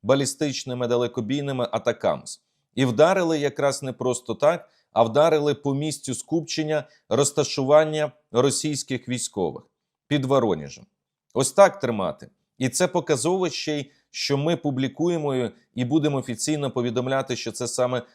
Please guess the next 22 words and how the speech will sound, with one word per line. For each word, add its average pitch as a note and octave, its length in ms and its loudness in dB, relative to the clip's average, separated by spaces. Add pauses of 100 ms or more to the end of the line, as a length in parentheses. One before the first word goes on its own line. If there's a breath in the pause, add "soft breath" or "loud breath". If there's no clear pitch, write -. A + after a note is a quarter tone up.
американська C#3 840 4
зброя. F#2 420 -2
Це B2 160 -4
теж F#3+ 380 -4
інструмент, C#3+ 580 -4 (100)
е, A#2+ 180 2
тиску C#3+ 560 -6 (220 soft breath)
на C#3+ 160 4
Кремль. C3 420 2
Головне C3+ 420 -2
нам F3+ 180 -6
побільше E3+ 600 -4
ракет. E3 460 -2
Тут C3 140 -6
же A#2+ 120 -6
ж - 80 -12
проблема B2+ 440 -4
ще, A#2+ 300 -4 (460 soft breath)
а, A#2 140 6
в - 140 -2
кількості F#2+ 760 -4 (340)
ракет. G#2+ 600 0